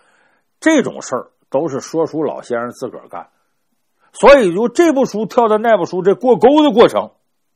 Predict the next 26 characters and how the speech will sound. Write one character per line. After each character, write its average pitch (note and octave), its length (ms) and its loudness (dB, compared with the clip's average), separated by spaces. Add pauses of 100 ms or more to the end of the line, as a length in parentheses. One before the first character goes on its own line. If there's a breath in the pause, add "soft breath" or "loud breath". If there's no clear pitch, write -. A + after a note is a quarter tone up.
(180)
这 A2 160 -10
可 - 100 -16
厉 F2 160 -14
害 C#2+ 120 -18
了。 - 80 -20 (640 soft breath)
你 A#3+ 160 0
得 G3+ 120 4
让 A#3 220 4
这 A3 80 -2
个 G#3+ 80 -2
听 C#4 300 -2
的 C4+ 80 2
人 E3 180 2
呢， F#3 140 -8 (320 soft breath)
不 A3+ 100 -6
知 G3+ 120 -4
不 G3+ 140 -6
觉， F#2 260 -12 (840)
哎， - 100 -12 (720)
很 F#3 200 -8
自 G4+ 200 2
然 D3+ 200 2
就 C#3 100 -6
过 C3 160 -2
来 F#2 140 -6
了， D#2 120 -20